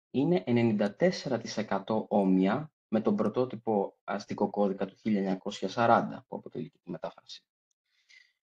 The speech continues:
Στο κάτω, η ομοιότητα κυμαίνεται μεταξύ ογδόντα με ενενήντα τοις εκατό. Κατά κύριο λόγο, με μόνη εξαίρεση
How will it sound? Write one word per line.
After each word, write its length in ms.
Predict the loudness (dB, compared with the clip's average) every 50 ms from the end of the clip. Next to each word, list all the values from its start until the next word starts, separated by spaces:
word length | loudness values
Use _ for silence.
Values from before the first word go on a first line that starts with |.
| _ _ _
Στο 260 | _ -4 -4 -4 -2
κάτω, 540 | 2 2 2 2 2 2 0 0 0 0 0
η 140 | -2 0 0
ομοιότητα 440 | 2 2 2 2 2 0 0 -2 -4
κυμαίνεται 600 | -4 -2 -4 0 2 0 2 2 0 0 0 -2
μεταξύ 500 | -4 -4 -2 -4 -4 -4 -4 -4 0 2
ογδόντα 420 | 2 2 2 2 0 2 2 2
με 120 | 4 4 2
ενενήντα 380 | 2 2 2 0 2 0 -2
τοις 140 | -2 -4 -8
εκατό. 460 | -6 -2 -2 -2 -2 -2 -6 -6 -8 _ _ _ _ _ _ _ _ _ _ _ _ _
Κατά 200 | _ -8 -8 -8
κύριο 300 | -8 -6 -6 -4 -2 0
λόγο, 420 | 2 2 2 4 4 2 0 0 0
με 160 | 0 2 2
μόνη 340 | 2 2 2 2 2 0 -2
εξαίρεση 840 | -2 -6 -8 -4 -2 -2 0 0 -2 -4 -4 -6 -6 -6 -8 -8